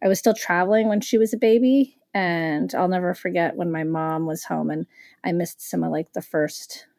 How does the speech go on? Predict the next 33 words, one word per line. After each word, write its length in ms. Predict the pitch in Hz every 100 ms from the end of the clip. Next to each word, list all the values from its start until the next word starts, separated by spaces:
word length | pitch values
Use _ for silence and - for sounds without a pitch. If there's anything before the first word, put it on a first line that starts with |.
| _
moments 440 | 196 165 160 - 180
of 120 | 175
her 360 | 151 151 151 - _ _ _ 269 240
trying 220 | - 160
to 60 | 151
walk 360 | 156 143 143
and 140 | 165 -
crawl, 340 | - 143 139
and, 240 | 143 294 -
and 120 | 175
that, 200 | 170 151 - _
that 120 | 165 160
didn't 220 | 156 131
feel 140 | - 135
good. 240 | 147 -
So 360 | - 175 151 156 - - - - _ - -
I 80 | 226
knew 160 | 247
I 80 | 247
wanted 260 | 226 208 190
to 80 | 190
be 180 | 196
around. 580 | 170 160 156 156 156 - - 208
I 60 | 202
mean, 160 | 220
the 60 | 208
minute 220 | 214 -
she 140 | - 185
was 140 | 175
born, 460 | - 160 151 147 - - _ _ _ -
things 240 | 208 -
totally 340 | - 170 165 170
changed. 640 | - 160 156 170 - -